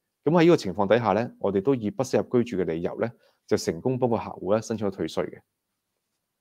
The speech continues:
咁最後一個案例啦，就係話呢，嗰間屋嗰個木嘅結構呢，就畀白蟻呢，就嚴重侵蝕，就產生結構上嘅問題啦。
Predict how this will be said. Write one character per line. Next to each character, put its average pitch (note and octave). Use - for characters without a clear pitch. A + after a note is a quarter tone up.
咁 F#3+
最 F3
後 C3
一 D3
個 C#3
案 G2
例 -
啦， E2+
就 G#2+
係 F#2+
話 G2
呢， D3
嗰 A#2+
間 E3
屋 E3+
嗰 C3+
個 A#2+
木 G2+
嘅 G#2+
結 G2+
構 G#2+
呢， C#3+
就 F#2
畀 G2+
白 F2+
蟻 F#2
呢， B2
就 A2
嚴 E2+
重 E2+
侵 A#2+
蝕， -
就 F#2
產 -
生 D3
結 A2+
構 G#2
上 F2+
嘅 F2
問 -
題 F2+
啦。 G2+